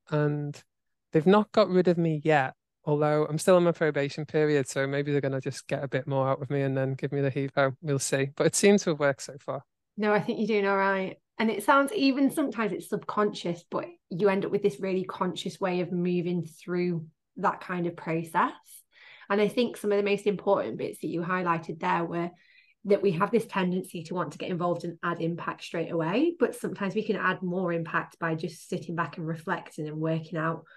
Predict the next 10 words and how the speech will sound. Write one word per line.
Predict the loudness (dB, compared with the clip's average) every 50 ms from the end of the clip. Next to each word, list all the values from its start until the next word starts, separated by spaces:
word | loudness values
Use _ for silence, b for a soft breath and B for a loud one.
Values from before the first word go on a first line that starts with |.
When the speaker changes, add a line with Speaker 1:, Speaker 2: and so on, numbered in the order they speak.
| B B B _
Speaker 2:
which | -8 -4 -2 -2 -4 -4 -6 -10
battles | -10 -10 -8 -6 -6 -6 -6 -4
really | -4 -2 -2 -2 -2
need | -2 -2 -4 -4
fighting | -4 -4 -4 -4 -4 -6 -8 -8
and | -8
which | -8 -8 -8 -8
ones | -8 -8 -8 -8
don't. | -10 -10 -6 -4 -4 -4 -4 -6 -10 _ B B B B B B B B B -4
Um, | -2 -2 0 0 -2 -2 -2 -2 -4 -4 -6 -10